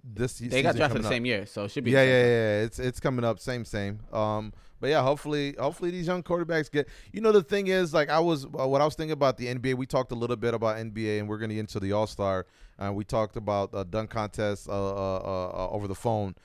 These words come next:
Speaker 1: um, and some of the new players and some, like, n-, un-, uncommon household names is, is just because I don't watch basketball enough. But with football, I'm so happy with these new upcoming players being really good.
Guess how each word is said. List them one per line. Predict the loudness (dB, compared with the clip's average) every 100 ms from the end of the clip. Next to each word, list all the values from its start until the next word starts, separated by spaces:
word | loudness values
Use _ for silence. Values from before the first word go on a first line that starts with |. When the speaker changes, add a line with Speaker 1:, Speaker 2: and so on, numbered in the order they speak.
| _ _ -4
Speaker 1:
um, | -2 -2 -4 -12 _ _ -8
and | -4
some | 0 2
of |
the | 4
new | 2 0
players | 0 0 0 -2
and | -6
some, | -6 -8 -10 _ -6
like, | -4 -4 _ -20 -16
n-, | -12 -8 -4
un-, | -4 -6 -10 -4
uncommon | -4 -2 -2 -2 -2
household | -2 -2 0 -2 -2
names | -4 -4 -8 -16 _ _ -4
is, | 0 2 0 -4 -18 _ -6
is | -2
just | -2 -4
because | -2 2
I |
don't | 2
watch | 2 0
basketball | -2 0 -2
enough. | 0 0
But | 0
with | 0
football, | -2 -2 4 4
I'm | 4
so | 2 0
happy | 2 0 -2
with | -4 -6
these | -4 -6
new | -6 -4
upcoming | -6 -8 -8 -8
players | -4 -2 0 -4 -10 _ _ -2
being | 0 4
really | 4 4 2
good. | 0 -2